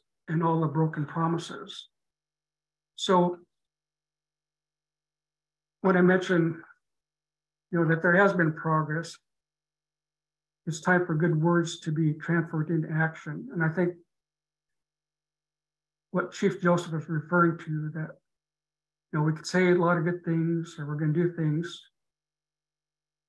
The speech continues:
but if, if we're not actually done, they're just, they're just me-, merely words and, uh, they're meaningless.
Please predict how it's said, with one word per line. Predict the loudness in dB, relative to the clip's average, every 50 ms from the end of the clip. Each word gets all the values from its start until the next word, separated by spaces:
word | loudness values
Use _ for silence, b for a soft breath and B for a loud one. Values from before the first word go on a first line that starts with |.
| _ _
but | 0 0 0
if, | 0 -4 -12 _ b b b _ _ _ _ -10
if | -8 -2 0
we're | 2
not | 2 2 2 2 2
actually | 0 0 -2 -6 -6 -4
done, | -2 0 2 2 2 0 -2 -2 -4
they're | -4 -4
just, | -4 -6 -6 -6 -10 -14 -18 _ _ -4
they're | -2 -2
just | -2 -2 -4 -2 -2
me-, | 0 0 0 -2 -4 -8 -14 _ _ _ _ _ _ _ -14
merely | -6 0 2 2 4 4 2 0
words | -2 -2 0 0 0 0 0 -2 -4 -8 -12 -10
and, | -8 -6 -6 -8 -10 -14 _ _ _ _ _ _ _ _ _ -16
uh, | -14 -14 -14 -16 -18 -20 _ _ _ _ _ _ _ _ _ _ _ _ _ _ _ _ _ -2
they're | 0 2 2
meaningless. | 4 4 4 4 4 2 0 -2 -6 -12 -14